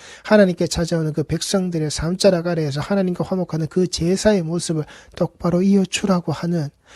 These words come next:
하나님의 백성이 그 백성됨의 모습을 갖추어지게끔 하나님이 주시고 하나님이 받으시는 그 일을 감당하라고 하는 하나님의 장자가 되어져 있는 자들의 그 직분의 모습을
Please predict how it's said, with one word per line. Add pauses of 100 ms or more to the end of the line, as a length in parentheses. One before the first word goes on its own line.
하나님의
백성이
그
백성됨의
모습을
갖추어지게끔 (260)
하나님이
주시고
하나님이
받으시는 (280)
그
일을
감당하라고
하는 (220)
하나님의
장자가
되어져
있는
자들의
그
직분의
모습을